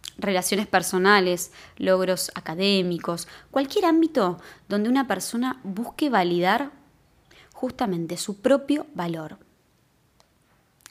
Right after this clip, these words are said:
Ahora bien, ¿es verdad que no somos valiosos y dignos de amor y respeto? Más allá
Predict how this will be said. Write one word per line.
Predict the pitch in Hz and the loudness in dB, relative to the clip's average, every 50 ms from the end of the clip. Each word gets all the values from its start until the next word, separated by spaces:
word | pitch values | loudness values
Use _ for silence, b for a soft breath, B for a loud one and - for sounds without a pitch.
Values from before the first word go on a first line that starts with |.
| - | -4
Ahora | - 208 214 214 214 220 226 220 214 208 | 2 4 4 6 6 4 2 2 0 0
bien, | 185 175 185 185 165 175 196 - _ _ _ _ _ _ - - - - _ B B B B B B B B | 0 -2 -2 -6 -8 -12 -16 -20 _ _ _ _ _ _ -20 -20 -20 -20 _ B B B B B B B B
¿es | - 339 359 339 | 2 4 4 6
verdad | 311 214 185 185 180 190 190 208 - - | 4 4 4 4 4 4 4 4 4 2
que | - 185 | -2 -2
no | 180 196 214 | -2 0 0
somos | 202 - - 226 240 226 196 | 0 0 0 0 0 0 0
valiosos | 180 170 165 170 170 185 233 285 - - - - 196 - - - - _ _ | -2 -2 -2 0 0 0 0 0 -2 -4 -4 -4 -6 -6 -12 -16 -18 _ _
y | 202 196 170 | -4 -4 -2
dignos | 170 202 233 262 269 247 226 175 | 0 0 2 2 2 2 0 -2
de | 175 170 | -2 -4
amor | 170 170 170 185 208 233 247 233 - - - | -2 0 2 4 4 4 4 2 -2 -6 -6
y | - 190 | -6 -6
respeto? | 175 175 170 151 - _ 180 190 233 226 - - 185 151 - - _ _ _ _ _ _ _ _ _ b b b b b b _ | -4 -6 -10 -10 -8 _ -2 -2 -2 -2 -2 -4 -4 -4 -8 -16 _ _ _ _ _ _ _ _ _ b b b b b b _
Más | 214 214 247 302 320 - - | 0 2 2 2 2 0 0
allá | 220 196 - - - 196 202 214 240 - | -2 -2 -4 -2 2 2 4 4 2 0